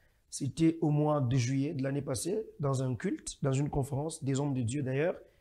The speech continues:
Et j'étais photographe dans ce programme-là. Je peux même vous donner des <laughs> références. Vous irez, vous irez vérifier. C'est que ça fait partie de ma passion et ça ne me dérangerait pas, euh, euh, de pouvoir continuer dedans. C'est juste que les travails que nous faisons, les temps,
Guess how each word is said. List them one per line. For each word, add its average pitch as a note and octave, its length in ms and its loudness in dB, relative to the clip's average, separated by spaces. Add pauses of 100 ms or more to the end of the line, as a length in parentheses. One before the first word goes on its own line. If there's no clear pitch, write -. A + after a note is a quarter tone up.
(220)
Et D#3 40 2
j'étais D3+ 220 2
photographe D3+ 380 0
dans D3 80 0
ce C#3 140 -4
programme-là. B2+ 580 -2 (180)
Je C3 160 0
peux C#3 160 -2
même D3 240 2
vous C3 100 0
donner C#3 220 2
des F3 100 2
<laughs> - 120 4
références. - 480 -2 (320)
Vous C#3+ 200 0
irez, D#3+ 380 2
vous C#3+ 180 0
irez C#3+ 160 2
vérifier. C3 460 -2 (260)
C'est - 180 -2
que G3 200 6
ça F#3+ 140 6
fait E3 120 2
partie E3 260 2
de D#3 60 6
ma D3+ 120 4
passion D#3 440 -2
et E3 40 0
ça D3+ 140 -2
ne C#3+ 60 0
me C#3+ 80 2
dérangerait C3+ 580 0 (120)
pas, - 380 4 (420)
euh, D3 100 0 (120)
euh, C#3+ 120 -2
de C3 80 -2
pouvoir D3 500 2
continuer C#3 460 -2
dedans. B2+ 320 2
C'est - 140 -4
juste C#3 340 0
que D#3 360 -2 (100)
les C#3 340 0
travails D3+ 580 4
que - 60 -6
nous C3+ 140 -2
faisons, C#3 400 -4
les D#3+ 280 2
temps, D3+ 280 -4